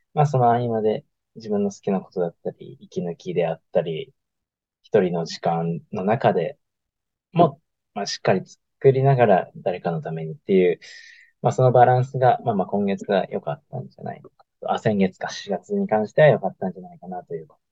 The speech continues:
とで。あ、今、line来まして、あの、ユージン君がこの後ラジオできそうだって言うんで、えっと、これはちょっとタイミング合わせて、えー、ね、ど-、け-、ちゃんと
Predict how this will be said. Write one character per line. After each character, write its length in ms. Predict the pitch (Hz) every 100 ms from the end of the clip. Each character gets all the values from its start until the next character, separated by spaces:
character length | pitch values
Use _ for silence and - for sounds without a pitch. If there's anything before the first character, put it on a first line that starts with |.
| -
と 40 |
で。 160 | 85 - _ _ _ _
あ、 120 | 120
今、 340 | 160 202 92 - -
line 320 | 110 127 127
来 100 | 139
ま 160 | 135
し 100 | 131
て、 300 | - 98 92
あ 80 | -
の、 120 | 107
ユ 120 | 127 151
ー 20 |
ジ 120 | 135
ン 80 | 104
君 160 | 101 87
が 60 |
こ 140 | 80 104
の 100 | 110
後 180 | 95 80
ラ 120 | - 117
ジ 160 | 90
オ 60 | 80
で 100 | 80
き 80 | -
そ 160 | -
う 60 | -
だ 80 | -
っ 20 |
て 80 | -
言 100 | 92
う 40 | 92
ん 80 | 82
で、 60 |
え 120 | 80 76
っ 20 |
と、 360 | - - 85 - - - _
こ 100 | -
れ 80 | 127
は 80 | 123
ち 160 | - _ -
ょ 60 |
っ 40 | - _
と 120 | - 98
タ 140 | -
イ 80 | 113
ミ 140 | 110 107
ン 80 |
グ 240 | 98 101 -
合 140 | - 110
わ 80 | 117
せ 140 | -
て、 180 | 123 113 _ - _ _
え 340 | - - - - _ _ _ 117
ー、 20 |
ね、 180 | 113 98 _
ど-、 120 | - _
け-、 180 | - 139 _
ち 100 | -
ゃ 60 |
ん 80 | 120
と 240 | - 110